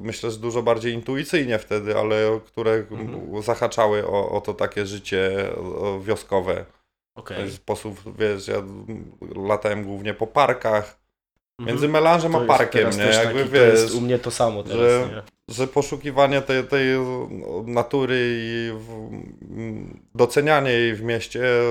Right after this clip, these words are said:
Speaker 1: w-, zawsze mi towarzyszyło. No i plus, wiesz, ja w Warszawie też się budowałem jako mężczyzna i jak w
Speaker 2: Mhm.
Speaker 1: procesie tego budowania siebie jako mężczyzna odkrywałem dużo rzeczy, które jakby nie przystawały do, do, mm,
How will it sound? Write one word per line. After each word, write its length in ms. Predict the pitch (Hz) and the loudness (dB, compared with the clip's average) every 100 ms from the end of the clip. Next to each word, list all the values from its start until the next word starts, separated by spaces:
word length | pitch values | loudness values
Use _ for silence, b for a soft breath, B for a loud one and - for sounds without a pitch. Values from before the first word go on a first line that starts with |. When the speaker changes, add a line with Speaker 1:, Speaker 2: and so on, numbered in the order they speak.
| 113 | -2
Speaker 1:
w-, 580 | - 117 113 113 101 95 | -4 -4 -4 -6 -12 -4
zawsze 280 | 117 117 117 | -2 -2 -4
mi 100 | 120 | -8
towarzyszyło. 800 | 117 110 113 110 - 113 143 170 - _ _ _ _ _ - _ - - | -2 0 0 -2 -4 -2 -2 -4 -12 _ _ _ _ _ -20 _ -20 0
No 120 | 170 | 2
i 40 | 240 | 2
plus, 280 | 254 254 | 0 -2
wiesz, 240 | 247 269 233 | 0 0 4
ja 100 | 220 | 4
w 60 | |
Warszawie 460 | 196 196 - 190 190 | 4 0 2 2 0
też 180 | 196 190 | -2 -2
się 180 | - 196 180 | 0 0 0
budowałem 500 | 185 185 196 202 185 | 0 2 4 4 4
jako 200 | 185 165 | 2 0
mężczyzna 600 | 165 160 - 165 147 143 | 0 -2 -2 -2 2 4
i 60 | |
jak 180 | 143 127 | 4 2
w 140 | - _ - | -6 _ -8
Speaker 2:
Mhm. 120 | 120 | 0
Speaker 1:
procesie 400 | 156 143 - 147 | 0 0 -4 -2
tego 220 | 151 151 | -2 0
budowania 800 | 151 151 143 147 143 143 139 135 | 0 0 2 2 2 4 4 2
siebie 280 | - 143 139 | 0 2 2
jako 200 | 143 135 | 2 0
mężczyzna 520 | 139 139 - 139 143 | -2 -4 -4 0 2
odkrywałem 520 | 143 - 143 139 143 | 2 0 2 4 4
dużo 260 | 139 135 143 | 0 2 4
rzeczy, 320 | 143 139 143 | 4 0 -4
które 480 | - 143 139 139 139 - _ _ _ _ _ _ | -6 2 4 4 2 -6 _ _ _ _ _ _
jakby 260 | 135 139 151 | 2 2 2
nie 120 | 160 | 0
przystawały 680 | 156 165 - 165 170 160 143 | 0 -2 2 6 6 6 4
do, 400 | 135 143 139 139 | 6 8 8 6
do, 200 | 143 139 | 4 4
mm, 480 | 139 143 120 - | 4 -2 -6 -12